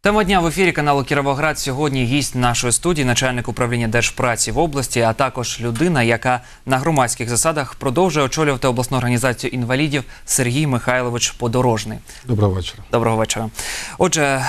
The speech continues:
Speaker 1: пане Сергію, нещодавно, а саме цими вихідними, в Кіровограді пройшов шостий всеукраїнський конкурс краси,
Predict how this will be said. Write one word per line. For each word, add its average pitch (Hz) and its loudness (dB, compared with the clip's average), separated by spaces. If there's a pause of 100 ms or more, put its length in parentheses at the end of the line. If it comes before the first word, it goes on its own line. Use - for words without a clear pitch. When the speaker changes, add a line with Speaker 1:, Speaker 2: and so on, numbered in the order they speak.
(140)
Speaker 1:
пане 156 2
Сергію, 123 2
нещодавно, 127 0
а 123 0
саме 123 2
цими 139 2
вихідними, 127 0
в 113 -2
Кіровограді 123 -2
пройшов 120 -2
шостий 160 0
всеукраїнський 120 -2
конкурс 113 0
краси, 147 0